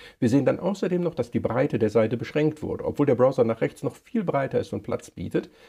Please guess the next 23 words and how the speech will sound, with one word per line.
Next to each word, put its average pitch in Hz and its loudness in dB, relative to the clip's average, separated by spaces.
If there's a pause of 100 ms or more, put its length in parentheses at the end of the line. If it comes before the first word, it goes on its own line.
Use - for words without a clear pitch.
(180)
ich - -2
habe 92 2
hier 87 0
sogar 87 -6
nur 90 -4
einen 85 -6
Ausschnitt - -2
des 78 -14
Browserfensters - -4
genommen, 120 0 (300)
findet 190 0
der 127 0
Umbruch 208 2
in 131 -2
der 113 6
letzten 117 0
Zeile 135 -2
schon 127 -4
nach 113 0
dem 110 -2
Wort 117 -2
Mann 98 -2
statt, - -6